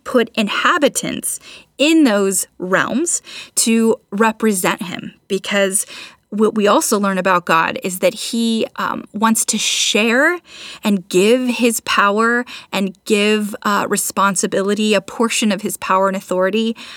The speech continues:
um, to other things to reflect him, to be symbols of him in creation. So let's get a little bit closer. So the problem, there's no order and no inhabitants. So the first realm of order on day one is light.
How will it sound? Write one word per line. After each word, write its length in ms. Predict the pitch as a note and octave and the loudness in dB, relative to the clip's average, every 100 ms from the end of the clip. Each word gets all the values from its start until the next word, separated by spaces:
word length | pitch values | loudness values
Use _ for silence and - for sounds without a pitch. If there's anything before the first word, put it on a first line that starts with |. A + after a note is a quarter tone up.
| - - | -10 0
um, 500 | F#3+ F3+ F3+ F3+ - - - - | 2 2 0 -4 -8 -18 -14 -2
to 180 | - - | 0 2
other 240 | G#3+ A3+ A3+ | 2 2 0
things 540 | - A3 D#4+ F4 - | 2 2 2 0 0
to 160 | - A3 | 0 0
reflect 640 | G#3 - - D#3 - - | 0 -4 -2 -2 -2 0
him, 260 | D4+ D#4+ D#4+ | 2 2 2
to 120 | A#3 | 0
be 100 | G#3 | -2
symbols 460 | G#3 - G3 G3+ G3 | -2 -2 -2 0 -2
of 120 | F#3 | -2
him 300 | G#3+ G3 F#3+ - - - - | -2 -2 -4 -6 -20 -14 -2
in 340 | A#3+ A3 G#3+ | 2 4 2
creation. 640 | - A3 G3+ E3+ - - | 2 0 2 0 0 -2
So 140 | E3+ G#3+ | -2 0
let's 260 | G#3+ G#3+ | 0 -2
get 160 | - A3 | 0 0
a 60 | G#3 | 2
little 180 | A#3 | 2
bit 160 | C4 B3+ | 2 0
closer. 460 | - F3+ D#3+ - - | 2 2 2 -2 -2
So 160 | A3 | 0
the 80 | G#3+ | 0
problem, 560 | A3+ B3 C4 C4+ C4+ C#4+ - - - | 2 2 4 4 2 0 -8 -14 -4
there's 180 | F#3+ F3+ | -2 4
no 160 | A#3 | 4
order 260 | B3+ A#3 A3 | 6 4 4
and 100 | G3+ | 2
no 120 | F#3+ | 0
inhabitants. 800 | F3+ - - - - - - - _ - - - - - _ | 0 0 -2 -2 -8 -8 -10 -12 _ -20 -20 -18 -20 -20 _
So 160 | - G#3 | -4 0
the 100 | B3 | 0
first 440 | - D4 D#4 - | 0 0 2 2
realm 240 | A#3 A#3 A3 | 4 4 2
of 100 | - | 2
order 280 | C#4 D4 G3 | 2 4 2
on 160 | G3 | 2
day 180 | F#3 F3+ | 2 0
one 580 | F#3 C#4+ A#3+ F#3+ G#3 G3+ - _ _ _ | 2 2 4 2 -2 -4 -10 _ _ _
is 180 | A3 G#3 | 0 2
light. 520 | G#3 G#3 A2+ - - | 2 2 0 -6 -10